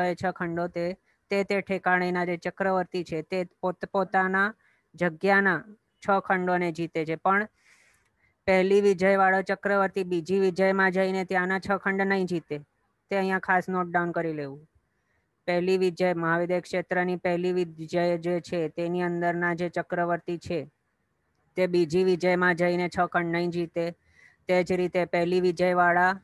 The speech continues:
તેના opposite અહીંયા સીતા સિતોદા નદી cross on કરીને આપને ડ્રો કરીને બતાડું. હવે આ સાઈડના જે છે ચક્રવર્તી તે અહીંયા નીચે નહીં જાય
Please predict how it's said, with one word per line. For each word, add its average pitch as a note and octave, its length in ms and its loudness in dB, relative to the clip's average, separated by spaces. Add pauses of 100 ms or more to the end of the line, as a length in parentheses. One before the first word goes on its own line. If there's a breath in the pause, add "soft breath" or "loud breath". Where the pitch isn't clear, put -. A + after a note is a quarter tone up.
(140)
તેના F3+ 320 2
opposite F3 500 0 (680)
અહીંયા F3 440 -2 (720)
સીતા F3+ 380 0
સિતોદા F3 600 -2
નદી E3+ 180 -4
cross F3 340 0
on F3 220 0
કરીને F3 420 -4 (2000)
આપને D3 280 -10
ડ્રો D3 240 -6
કરીને D3 300 -8
બતાડું. C#3+ 400 -10
હવે D3+ 260 -4 (480)
આ E3+ 160 2
સાઈડના F3 440 0
જે F3 180 -2
છે F3+ 220 -4
ચક્રવર્તી D#3+ 540 -4
તે E3 120 -6
અહીંયા E3+ 280 -2
નીચે F3 260 -4
નહીં F3 240 -4
જાય C#3+ 200 -6